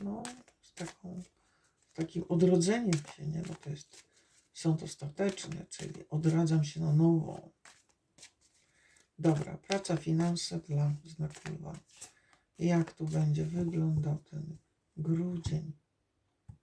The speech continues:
Praca, finanse.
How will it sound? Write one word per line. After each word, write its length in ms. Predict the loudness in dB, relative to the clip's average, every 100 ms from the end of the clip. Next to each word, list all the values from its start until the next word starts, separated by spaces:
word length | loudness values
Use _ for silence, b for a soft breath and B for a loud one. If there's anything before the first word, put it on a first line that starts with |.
| _ _ _ -20 -20 _ _ _ _ _ _ _ _ _ _ -16 -16 _ _ _ _ _ _ _ -18 -18 -18 _ _ _ _
Praca, 340 | -2 -2 -4 -14
finanse. 920 | -8 -4 0 0 0 -6 -16 -12